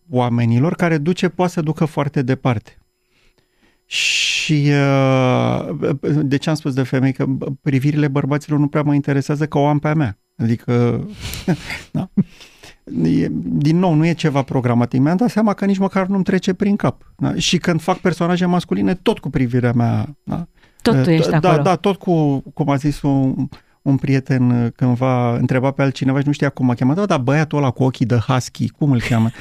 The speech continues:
Speaker 2: <laughs>
Speaker 1: Și, eh, deci tot cu privirea mea de husky. Eh, dar, ehm, cum spuneam, pe, privirea, ochii, eh, sunt,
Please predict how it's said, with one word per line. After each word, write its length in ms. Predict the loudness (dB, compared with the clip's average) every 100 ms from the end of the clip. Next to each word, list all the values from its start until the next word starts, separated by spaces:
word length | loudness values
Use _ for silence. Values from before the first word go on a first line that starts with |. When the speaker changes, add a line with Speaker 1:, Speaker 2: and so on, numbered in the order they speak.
| -14 -16
Speaker 2:
<laughs> 120 | -18
Speaker 1:
Și, 680 | -6 0 0 0 -4 -2 0
eh, 320 | 2 2 2 0 -6 _ -20 -20 -20 -20 _
deci 160 | -2
tot 140 | 0 -2
cu 80 | -2
privirea 520 | 0 2 2 0 -2 -2
mea 100 | -2
de 140 | -2 -2
husky. 500 | 0 -4 -4 -10 -10 -12 -18 -18 -20 _
Eh, 720 | -2 0 2 4 4 2 2 0
dar, 440 | -2 0 0 0
ehm, 760 | 0 0 2 4 4 4 2 -2 _ _ _ _ _ _ _ _ _ _
cum 120 | -4
spuneam, 320 | -2 0 0 0
pe, 160 | -2 -4
privirea, 720 | -2 0 0 0 0 0 -4 -2
ochii, 680 | -2 -2 -2 -2 0 -4 -10 _ _ _ _ _
eh, 500 | -2 0 2 2 2 0
sunt, 540 | -4 -2 0 -2 -6